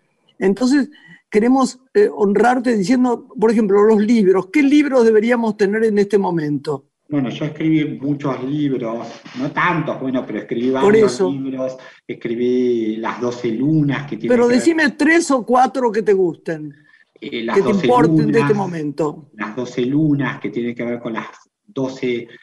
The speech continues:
Speaker 2: eh, áreas emocionales del ser, de, de la manera de
Speaker 1: Sí.
Speaker 2: poder entender nuestra conexión con lo, con nuestra vida emocional, con lo profundo, con lo que traemos.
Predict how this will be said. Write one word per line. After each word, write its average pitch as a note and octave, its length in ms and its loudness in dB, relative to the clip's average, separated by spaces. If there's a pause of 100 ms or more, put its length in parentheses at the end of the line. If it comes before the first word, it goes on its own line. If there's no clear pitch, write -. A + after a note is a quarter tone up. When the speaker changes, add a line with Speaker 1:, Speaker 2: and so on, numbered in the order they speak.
(540)
Speaker 2:
eh, C3+ 300 -10
áreas C#3 420 -2
emocionales B2+ 720 -6
del A2+ 180 -6
ser, C#3 580 -4 (680)
de, A2+ 400 -6
de A#2 100 -4
la A#2 120 -6
manera A#2+ 380 -6
de C3 60 -4
Speaker 1:
Sí. G3+ 100 2
Speaker 2:
poder F3+ 460 2 (100)
entender C#3+ 680 -4 (240)
nuestra A2+ 320 -10
conexión A#2+ 460 -8
con A#2+ 220 -6
lo, A2+ 360 -8
con A2 220 -8
nuestra A2+ 420 -12 (380)
vida C3 240 -4
emocional, B2 600 -6
con G#2+ 120 -6
lo G#2+ 160 -6
profundo, D#3+ 600 -6
con A2 140 -6
lo G#2+ 80 -6
que G#2+ 120 -10
traemos. C3 720 -6